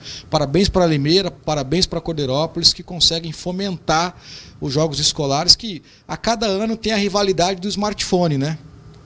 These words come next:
Lá atrás, quando o senhor, eh, deu o pontapé inicial aqui, talvez não tinha o smartphone como principal rival, hoje tem. Então, se naquela época, onde a atividade física já era importante, hoje, então,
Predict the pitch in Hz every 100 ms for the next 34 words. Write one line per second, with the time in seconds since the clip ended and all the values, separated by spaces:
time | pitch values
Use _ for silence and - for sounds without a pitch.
0 | - 143 156 165 170 - 170 147 - 156
1 | 139 113 - - - - 123 143 - 156
2 | 143 - 147 143 127 143 139 - 160 180
3 | 190 180 208 - 226 220 160 175 - -
4 | 180 196 208 214 208 208 - 196 196 214
5 | 170 156 143 165 - 190 170 - - -
6 | - - 190 - 220 196 - 277 254 151
7 | 147 - - 143 160 156 160 156 143 -
8 | 156 165 170 - 170 147 - 127 120 156
9 | 196 185 165 135 202 226 - - - -
10 | 208 330 269 202 156 233 262